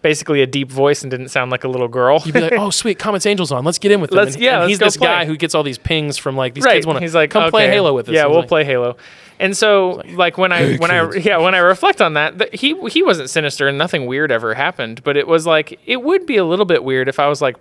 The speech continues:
Speaker 1: playing at the playground and I saw, like, with my kids, and,
Speaker 2: Right.
Speaker 1: and I saw, like,
Speaker 2: Thirty-five-year-old dude playing,
Speaker 1: like,
Speaker 2: like, pushing him
Speaker 1: really,
Speaker 2: on the swing.
Speaker 1: really swinging, <laughs> you know, like, like, "Oh,
Speaker 2: Whee!
Speaker 1: he's going down the slides." Like, we pulled up to the playground
Speaker 2: You
Speaker 1: last
Speaker 2: wouldn't,
Speaker 1: week.
Speaker 2: you wouldn't assume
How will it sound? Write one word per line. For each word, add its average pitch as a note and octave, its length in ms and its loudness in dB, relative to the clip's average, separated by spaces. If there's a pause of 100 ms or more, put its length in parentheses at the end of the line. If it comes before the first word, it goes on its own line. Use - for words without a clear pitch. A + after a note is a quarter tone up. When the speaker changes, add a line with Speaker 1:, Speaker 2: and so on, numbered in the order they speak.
(120)
Speaker 1:
playing E3 640 -2 (320)
at C#3+ 180 -4
the C3+ 80 -2
playground A2+ 800 -2
and C#3 180 -2
I B2 100 0
saw, C3+ 300 0
like, A#2+ 340 -2 (100)
with C#3+ 160 -2
my A#2+ 120 -2
kids, A2 380 -4
and, F3+ 100 4
Speaker 2:
Right. E3+ 200 0
Speaker 1:
and D#3 140 2
I D3+ 60 4
saw, E3+ 240 2
like, D3+ 260 0 (160)
Speaker 2:
Thirty-five-year-old C3+ 640 0
dude C3+ 300 0
playing, - 140 0
Speaker 1:
like, F3 160 2
Speaker 2:
like, C3 260 -8 (100)
pushing F#3+ 220 2
him A3+ 60 6
Speaker 1:
really, - 60 2
Speaker 2:
on D3 60 0
the C#3+ 60 -2
swing. G3+ 200 4
Speaker 1:
really A#3 160 4
swinging, F3+ 720 0
<laughs> - 80 -6
you A#3+ 720 0
know, G#3+ 200 4
like, F#3+ 240 2 (480)
like, - 140 4
"Oh, E4 260 2
Speaker 2:
Whee! C4 240 -4
Speaker 1:
he's A#3 180 2
going G#3 240 4
down G3 180 2
the F3+ 80 -4
slides." F3 340 2
Like, D#3+ 140 2
we G#3+ 80 2
pulled G3 220 0
up F3 120 2
to F3 100 -6
the D3+ 80 0
playground D3+ 400 0
Speaker 2:
You G#3+ 60 2
Speaker 1:
last A3 60 4
Speaker 2:
wouldn't, A3 160 -2
Speaker 1:
week. D#3+ 100 0
Speaker 2:
you G3+ 80 2
wouldn't A#3 340 0
assume E3+ 640 -2